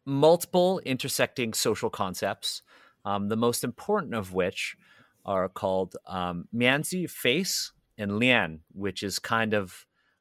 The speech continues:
uh, a related term to face that represents your personal integrity and your moral character, right? So these all tie into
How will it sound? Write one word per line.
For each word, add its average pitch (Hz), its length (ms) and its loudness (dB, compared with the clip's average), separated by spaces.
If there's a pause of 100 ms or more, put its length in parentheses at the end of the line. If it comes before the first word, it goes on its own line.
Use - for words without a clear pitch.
uh, 92 220 -2
a 107 80 -2
related 113 480 4
term 147 260 0
to 160 120 -6
face 151 320 0
that 101 140 0
represents 107 540 0
your 101 80 -2
personal - 460 -2
integrity 95 680 -4
and 87 100 -10
your 90 120 -4
moral 101 440 2
character, - 680 -12 (680)
right? 82 240 -8 (300)
So 95 400 2 (500)
these 175 260 6
all 185 140 10
tie 120 300 4
into 101 760 0